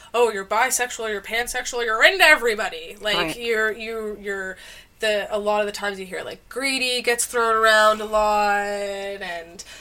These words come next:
Speaker 1: uh, that, you know, and then there's this kind of, like, locker room talk of, "Oh, if they're attracted to everybody, well, we don't want them staring 'cause they could be possibly, you know, looking at me." And it's,
Speaker 2: Right.
Speaker 1: it's always like, "No, like, I'm not, th-, I don't find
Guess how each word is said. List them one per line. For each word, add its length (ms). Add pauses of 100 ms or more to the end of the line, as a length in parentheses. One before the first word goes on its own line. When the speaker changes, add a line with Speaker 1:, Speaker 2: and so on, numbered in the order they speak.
(180)
Speaker 1:
uh, 500 (200)
that, 300
you 180
know, 180
and 200
then 120
there's 220
this 260
kind 220
of, 80
like, 220
locker 320
room 240
talk 380
of, 120
"Oh, 160
if 120
they're 120
attracted 440
to 60
everybody, 360
well, 160
we 100
don't 200
want 160
them 120
staring 680
'cause 200
they 160
could 200
be 320 (340)
possibly, 600
you 80
know, 100
looking 360
at 120
me." 260
And 100
it's, 100
Speaker 2:
Right. 540
Speaker 1:
it's 160
always 340
like, 160 (200)
"No, 540
like, 280
I'm 200
not, 320 (180)
th-, 120 (320)
I 100
don't 220
find 380